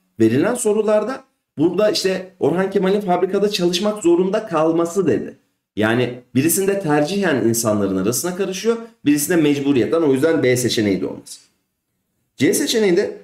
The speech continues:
alışılmışın dışındaki konular eseri değerli kılar. Burada konularının alışılmışın dışında olması ya da olmaması herhalde, e, verilen sorularla ilişkili değil. "Bir dönemin sanatçıları yapıtlarıyla ses getirmiştir." diyor.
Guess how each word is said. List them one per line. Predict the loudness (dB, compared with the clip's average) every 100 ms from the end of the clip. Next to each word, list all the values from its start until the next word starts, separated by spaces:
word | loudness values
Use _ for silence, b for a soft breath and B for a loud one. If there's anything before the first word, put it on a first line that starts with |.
| _ 0
alışılmışın | 2 2 2 0 0 0 0
dışındaki | 0 0 0 0 -2
konular | 0 2 4 4 2 -2 -8 _ -4
eseri | 0 2 2
değerli | 2 2 -2 -2
kılar. | -2 -4 -4 _ _ -4
Burada | 0 0 -2 -10 _
konularının | -4 0 2 2 2 0
alışılmışın | 0 0 0 2 0 0 -2
dışında | -2 0 2
olması | 2 2 0 0 -4 -4 -6
ya | -2 2
da |
olmaması | 2 2 2 0 -2 -6 -8 _ _ -4
herhalde, | 0 0 0 -2 -2 -4 -12 _ -2
e, | 2 2
verilen | 2 2 2 2
sorularla | 2 2 2 2 0 -2 -2
ilişkili | -2 -2 -2 0
değil. | 2 0 -2 -12 _ _ _ _ _ _ _ _ _ _ _ _ b b b b b -2
"Bir | 0 2
dönemin | 2 2 2
sanatçıları | 2 0 0 0 2 4
yapıtlarıyla | 2 0 0 2 2
ses | 2 2 0 0
getirmiştir." | 0 0 0 -2 -4 -6
diyor. | -2 -4